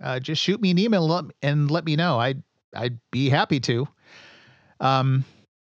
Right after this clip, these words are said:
anyway, as you can see, the show's going to include a lot of tangents. That seems to be one of my strengths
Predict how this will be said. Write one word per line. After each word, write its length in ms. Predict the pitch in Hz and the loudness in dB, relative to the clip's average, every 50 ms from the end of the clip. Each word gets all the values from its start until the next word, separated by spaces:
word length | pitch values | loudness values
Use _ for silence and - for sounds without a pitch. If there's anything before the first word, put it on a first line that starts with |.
| _ _ - | _ _ 0
anyway, 300 | 196 247 247 214 202 202 | 2 4 4 4 4 4
as 140 | 220 190 | 2 2
you 80 | 233 285 | 2 2
can 160 | - 285 233 | 0 0 -2
see, 180 | - - 277 277 | 0 -2 -2 0
the 100 | 240 247 | 0 0
show's 280 | - - 254 269 214 | 2 2 2 2 2
going 320 | - 247 240 262 269 262 226 | 2 0 2 2 2 0 -2
to 280 | - - 247 247 247 247 | -2 0 0 0 2 2
include 360 | 233 214 - - 226 240 247 | 0 -2 -2 -2 0 2 2
a 60 | 226 | 2
lot 340 | 202 170 151 165 196 220 240 | 4 4 4 4 4 4 2
of 160 | 233 190 - | 0 -2 -2
tangents. 800 | - 170 190 220 247 233 175 185 175 - - - - - - - - _ _ _ _ _ _ _ _ _ _ _ _ _ _ _ - | -2 0 0 2 2 2 2 2 0 0 -2 -8 -12 -12 -12 -14 -20 _ _ _ _ _ _ _ _ _ _ _ _ _ _ _ -6
That 180 | 139 135 143 - _ _ - | -6 -6 -6 -6 _ _ -18
seems 400 | - - 139 139 151 143 - - | -8 -6 -4 -4 -4 -4 -6 -6
to 100 | - 131 | -6 -2
be 180 | 143 147 147 | 0 0 0
one 220 | 139 123 131 135 151 | 0 0 0 0 0
of 180 | 147 123 - | -2 -4 -2
my 280 | 151 147 156 160 156 160 | -2 -2 -2 0 -2 -2
strengths 720 | - - - - 160 190 196 170 - - - - - - | -4 -6 -4 -2 -2 0 0 -2 -6 -8 -14 -14 -16 -16